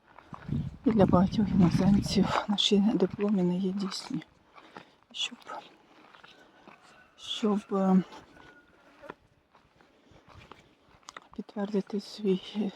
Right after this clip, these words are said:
диплом, то існує досить бюрократична машина. Бюрократія, на жаль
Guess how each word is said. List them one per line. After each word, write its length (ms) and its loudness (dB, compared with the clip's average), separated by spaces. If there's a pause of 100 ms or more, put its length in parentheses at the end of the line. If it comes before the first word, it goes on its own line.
(100)
диплом, 640 -4 (1900)
то 280 -6
існує 380 2
досить 520 -4 (360)
бюрократична 800 -4
машина. 560 2 (2750)
Бюрократія, 840 -4
на 140 4
жаль 220 0